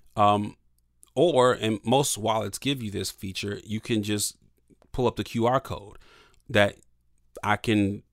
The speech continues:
read with my smart device, my, you know, iPhone or whatever, and the Q R code references your address, that forty-two character, uh, code. Um, so then just by doing that, I can send you the eth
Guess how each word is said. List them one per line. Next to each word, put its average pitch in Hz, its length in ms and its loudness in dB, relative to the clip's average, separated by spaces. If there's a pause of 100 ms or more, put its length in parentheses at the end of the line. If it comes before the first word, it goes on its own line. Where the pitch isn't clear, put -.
(100)
read 107 480 0
with 107 260 -2
my 151 340 2
smart 92 440 -6
device, 104 400 -6
my, 139 500 -2
you 101 120 -8
know, 92 300 -8 (640)
iPhone 98 440 -2
or 98 80 -4
whatever, 107 400 -2 (400)
and 113 320 2 (640)
the 101 140 -2
Q 143 240 0
R 156 100 8
code 113 460 4 (100)
references 107 720 0
your 113 460 0
address, 147 400 -4
that 98 160 -8
forty-two 101 380 -8
character, 107 580 -6 (440)
uh, - 100 2
code. - 440 -2 (1120)
Um, 107 240 0
so 107 180 2
then 127 420 2
just 127 320 -2
by 135 140 6
doing 135 300 2
that, 160 260 2
I 120 60 0
can 113 180 -2
send 113 260 -2
you 110 80 -4
the 104 160 -8
eth 113 280 -8